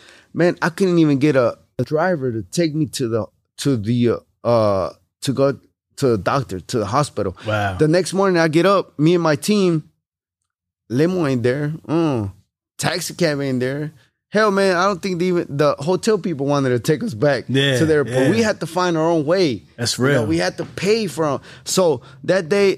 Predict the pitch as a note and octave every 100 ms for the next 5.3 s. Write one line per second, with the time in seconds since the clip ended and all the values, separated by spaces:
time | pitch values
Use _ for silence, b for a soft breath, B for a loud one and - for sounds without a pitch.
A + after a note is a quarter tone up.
0 | C3+ C3 F3+ - - - _ _ _ B2+
1 | F3+ D#3+ C#3+ C#3 C#3 D3 D#3+ D#3+ C3+ -
2 | - - F3+ E3+ E3 D#3+ B2 C3 B2 A2+
3 | G#2+ G2 - - _ _ - D#3+ F3+ F#3
4 | A#2 F#3 F#3+ E3 D#3+ - - - A#2 D3
5 | C#3 B2+